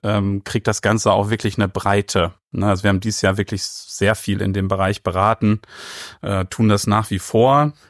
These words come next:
ähm, auch im I T, äh, Kontext, in der I-T-Branche. Und also für die, die das nicht kennen, die Grundidee, du hast ja eben auch grad schon mal angerissen, ist ja, ähm, dass Mitarbeiter aus dem,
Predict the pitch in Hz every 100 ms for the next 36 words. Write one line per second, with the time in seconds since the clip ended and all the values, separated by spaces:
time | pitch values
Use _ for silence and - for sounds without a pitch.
0 | _ - 101 98 - _ - 101 110 120
1 | 127 - _ - 110 113 113 110 - 110
2 | 107 110 _ _ _ - 104 104 104 110
3 | _ - - _ _ - 117 113 120 -
4 | - 104 107 - 110 - 113 120 113 117
5 | - - - - - - - 120 110 107
6 | - 123 - 135 156 170 151 - 127 -
7 | - 147 160 120 - 147 165 135 147 131
8 | 127 - 113 131 127 - - 131 120 104
9 | 90 147 131 139 127 127 123 135 127 -
10 | - - - - _ 120 110 110 110 -
11 | 113 110 - - - 120 175 123 131 110
12 | 113 120 - 113 110 107